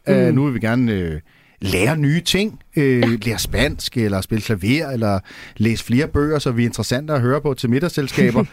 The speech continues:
Speaker 2: <laughs>
Speaker 1: øhm, eller få trænet mere, øh, typisk, du ved, at tabe de der fem kilo, øh, som vi alle sammen åbenbart har for meget.
Speaker 2: Mm.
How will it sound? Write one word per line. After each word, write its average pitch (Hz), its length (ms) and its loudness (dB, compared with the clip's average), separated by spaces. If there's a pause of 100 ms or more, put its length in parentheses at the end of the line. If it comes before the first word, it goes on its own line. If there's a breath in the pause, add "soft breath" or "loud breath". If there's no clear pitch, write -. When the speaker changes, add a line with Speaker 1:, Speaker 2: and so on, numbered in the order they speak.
(140)
Speaker 2:
<laughs> - 160 -18
Speaker 1:
øhm, 127 460 4
eller 127 160 0
få 135 120 -2
trænet 214 500 2
mere, 110 320 2 (160)
øh, 90 320 0
typisk, 104 480 -2
du 98 60 -4
ved, 87 160 -4
at 92 220 -2
tabe 117 340 -2
de 101 80 -2
der 90 100 -2 (400 loud breath)
fem 135 240 -2
kilo, 226 360 4 (120)
øh, 156 300 0
som 147 160 -2
vi 135 80 2
alle 113 160 0
sammen 104 320 0
åbenbart 90 420 -6
har - 240 -4 (160)
for 101 120 0
meget. 90 380 -2
Speaker 2:
Mm. 156 180 0